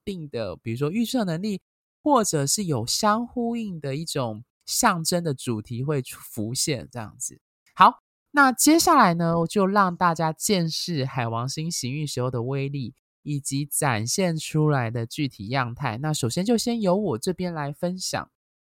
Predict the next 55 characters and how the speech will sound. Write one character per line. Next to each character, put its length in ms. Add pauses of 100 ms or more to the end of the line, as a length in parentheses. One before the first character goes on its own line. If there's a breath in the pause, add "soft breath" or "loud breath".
我 100
这 100
边 120
要 120
举 220
两 320
个 220
我 240
身 280
旁 220
朋 140
友 100
的 100
例 240
子， 240 (280 loud breath)
以 100
及 160
我 180
自 220
己 220 (160)
本 260
身 400
在 220
人 260
生 260
历 200
程 260
所 200
经 340
历 160
的 100
海 200
王 200
星 180
行 220
运 140
的 100
感 260
受， 300 (300)
来 240
示 420
范 360
海 220
王 220
星 260
对 140
我 80
们 260
个 240
人 220
生 320
活 220
与 260
运 260
势 320